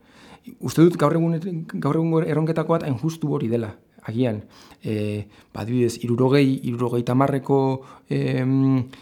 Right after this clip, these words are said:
e, pentsamendura jo eta berreskuratzea, agian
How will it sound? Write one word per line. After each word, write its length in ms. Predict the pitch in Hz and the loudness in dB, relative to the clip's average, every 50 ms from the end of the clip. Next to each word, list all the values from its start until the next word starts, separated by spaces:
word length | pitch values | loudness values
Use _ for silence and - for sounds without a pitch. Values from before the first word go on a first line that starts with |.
| - - _ - | -20 -20 _ -4
e, 460 | - 131 131 131 131 131 135 120 - - - - _ _ _ - | -2 -2 0 0 0 -2 -2 -4 -4 -6 -10 -16 _ _ _ 2
pentsamendura 840 | 131 127 127 143 139 143 143 139 139 135 135 135 135 135 131 131 131 123 | 2 4 4 4 4 4 4 4 4 2 2 2 2 2 2 0 0 -2
jo 180 | - - 160 175 - | -2 -2 -2 0 0
eta 140 | - - 110 113 | -2 -4 -4 -4
berreskuratzea, 680 | 120 127 131 123 - 147 143 143 - 147 151 160 175 170 175 - - - - - 117 | -4 -4 -4 -4 -2 -2 -2 -2 -2 -2 0 0 -2 -2 -6 -12 -18 -14 -8 -4 -2
agian 380 | 113 131 143 151 160 170 165 | 0 2 2 4 2 2 -2